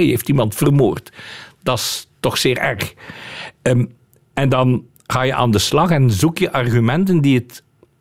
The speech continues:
niet goed praten. Want ik denk niet dat je dat kan goed praten, maar die het misschien wel begrijpelijk maken. En als je een rechter krijgt die begrijpt waarom iets gebeurd is,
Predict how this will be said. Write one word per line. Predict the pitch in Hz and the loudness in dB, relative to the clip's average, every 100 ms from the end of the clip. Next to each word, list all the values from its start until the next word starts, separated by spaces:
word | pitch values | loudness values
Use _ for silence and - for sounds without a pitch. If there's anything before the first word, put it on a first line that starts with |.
| _ _ _ - | _ _ _ -6
niet | 135 131 127 | 2 2 2
goed | - 185 - | 2 0 0
praten. | 196 135 95 - - - _ _ _ _ _ _ _ | 0 0 -2 -6 -14 -16 _ _ _ _ _ _ _
Want | 110 107 | 0 0
ik | 98 | 2
denk | 117 | 2
niet | 120 | 2
dat | 110 | 0
je | 101 | -2
dat | 92 | -2
kan | - 165 156 | 0 0 0
goed | - | -2
praten, | - 123 131 147 | -4 -2 -2 0
maar | 147 | 2
die | 131 | 0
het | - - | -2 -10
misschien | - 131 - 151 | -2 -2 2 2
wel | 143 139 127 | 2 0 0
begrijpelijk | 127 120 113 151 160 98 90 | -2 0 0 0 0 -2 -2
maken. | 101 90 - - - - - - - - - | -2 -4 -6 -18 -20 -20 -20 -20 -20 -20 -14
En | - 143 | -2 0
als | 139 | 0
je | 151 | 0
een | 143 | 0
rechter | 185 - 147 - | 0 0 -4 -2
krijgt | 139 139 - | 0 0 0
die | 123 104 | -2 -2
begrijpt | - 117 110 123 175 247 - | 0 0 2 2 2 0 0
waarom | 113 98 95 | 0 0 -2
iets | 98 - | -4 -4
gebeurd | - 82 104 135 - | -4 0 0 0 -2
is, | 160 - - | -4 -4 -10